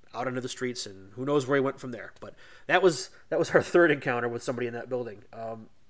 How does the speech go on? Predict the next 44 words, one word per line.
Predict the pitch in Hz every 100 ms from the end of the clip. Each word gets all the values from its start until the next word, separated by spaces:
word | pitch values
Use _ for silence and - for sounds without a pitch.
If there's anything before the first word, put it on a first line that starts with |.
| - - -
you |
know, | 123 110 -
all, | 311 294
all | 269 311
pretty | - 262 202
chill, | - 247 135 117 - - - - - - - - -
except | - 147
for | -
the | 123
guy | 120 123
in | 113
the |
hallway, | 113 117 104 101 104 - -
or | 107 95 - -
whoever | 127 139 113
it | -
was. | - - - - - - -
We | 240
did | 370
see | 381 311
a | 240
girl. | 147 135 104 - - - -
We | 185
saw | - - 190
a | 185
lone | 151 196 262 262
girl, | 165 160 117 - - -
and | 123
I |
don't | 226
know | 320
if | 294
she | 302
was | 247
an | 190
explorer. | - - 180 214 285 294 - -
I | -
don't | 180
know | 147
what | 131 120 127 127 202
she | - 208
was | 180
doing | 151 190 202
there, | 208 214